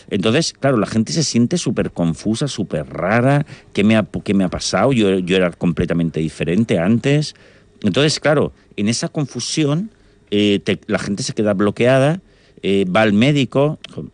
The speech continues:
y el médico con buena intención a lo mejor le receta tranquilizantes, lo cual empeora el asunto.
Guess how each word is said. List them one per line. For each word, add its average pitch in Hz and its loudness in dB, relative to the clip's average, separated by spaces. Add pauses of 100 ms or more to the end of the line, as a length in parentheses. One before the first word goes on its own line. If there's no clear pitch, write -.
(100)
y - -14
el 82 -8
médico 110 0
con 85 -4
buena 104 2
intención 101 0
a - -12
lo 85 -6
mejor 95 -4
le 92 0
receta 87 -6
tranquilizantes, 113 -2
lo 95 -2
cual 101 0
empeora 87 0
el 78 0
asunto. 127 0